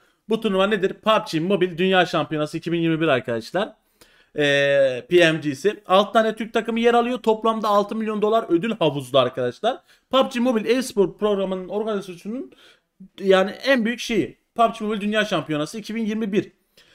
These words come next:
Arkadaşlar otuz Kasım'da Doğu ve Batı olarak bölünüyor. Yani yirmi tane Doğu takımı, yirmi tane Batı takımı. Bu çektiğimiz Batı takımının kurallarıydı. Batı takımlarının kurallarıydı. Ee, onlar çekildi.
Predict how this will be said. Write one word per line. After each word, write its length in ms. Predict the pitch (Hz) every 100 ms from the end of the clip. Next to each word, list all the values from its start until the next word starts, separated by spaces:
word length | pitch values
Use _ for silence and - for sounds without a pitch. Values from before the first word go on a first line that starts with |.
| _
Arkadaşlar 400 | - 151 147 135 131
otuz 260 | 185 269
Kasım'da 380 | - 226 233 240
Doğu 160 | 220 240
ve 120 | 226
Batı 240 | 226 226
olarak 460 | 247 240 240 - _ _ _ _
bölünüyor. 540 | 131 175 226 233 202 -
Yani 300 | 143 131 135
yirmi 220 | 180 226 -
tane 340 | 180 131 117
Doğu 200 | 175 220
takımı, 280 | 226 226 208
yirmi 200 | 190 202
tane 280 | 180 175 -
Batı 200 | - 202
takımı. 420 | 196 135 160 - _ _ _
Bu 80 | 165
çektiğimiz 400 | 190 190 202 160
Batı 220 | 160 220
takımının 420 | 208 180 156 127
kurallarıydı. 600 | 113 - 127 123 117 117
Batı 200 | 127 135
takımlarının 420 | - 175 170 165 165
kurallarıydı. 680 | 165 160 165 170 185 330 _ _ _ _ _ _ _
Ee, 260 | - 151 151
onlar 440 | - 233 262 269
çekildi. 440 | 262 214 214 220